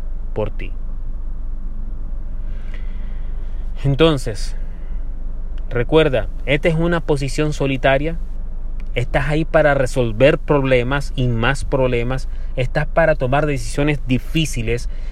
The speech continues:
No es un concurso de popularidad y no tienes amigos.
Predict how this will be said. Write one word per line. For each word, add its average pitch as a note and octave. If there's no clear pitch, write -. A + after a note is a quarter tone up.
No B2
es C#3
un F3
concurso D3+
de B2
popularidad C3
y C3+
no B2+
tienes B2
amigos. C3+